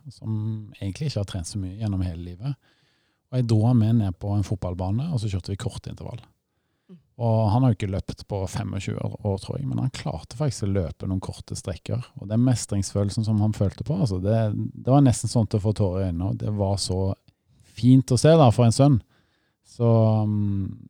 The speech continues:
Speaker 1: men, men jeg må ringe nå, to ganger i uken. Nå, nå må du gå på trening. Så det er vanskelig hvis det ikke er en del av rutinen din, ikke sant? Men jeg tenker jo at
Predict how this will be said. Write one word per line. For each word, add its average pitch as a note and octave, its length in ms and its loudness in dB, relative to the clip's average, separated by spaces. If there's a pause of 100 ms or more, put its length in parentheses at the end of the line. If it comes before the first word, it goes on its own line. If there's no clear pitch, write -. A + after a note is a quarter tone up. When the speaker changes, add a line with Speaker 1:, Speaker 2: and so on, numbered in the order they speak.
(120)
Speaker 1:
men, B2 140 2 (100)
men A#2+ 140 4 (180)
jeg G#2+ 160 4
må C#3+ 160 8
ringe G2 240 2
nå, G2 140 2 (260)
to A#2+ 80 0
ganger G#2 220 0
i - 20 -6
uken. A2 160 0
Nå, B2 160 6
nå C3 160 6
må D#3 160 4
du G#2 80 6
gå F2+ 220 -2 (100)
på - 80 -6
trening. - 320 -10 (640)
Så B2+ 380 4 (580)
det D3+ 80 4
er F3+ 80 6
vanskelig E3+ 480 4
hvis F#3+ 140 2
det D#3 80 0
ikke E3 100 -2
er E3 60 0
en D3+ 80 2
del C#3 160 2
av D#3 80 0
rutinen E3 480 0
din, E3+ 180 2
ikke C3+ 160 -4
sant? E3 240 -4
Men D3+ 300 -2
jeg C#3 100 -2
tenker D3+ 260 -2
jo A#2+ 60 2
at A#2+ 140 -4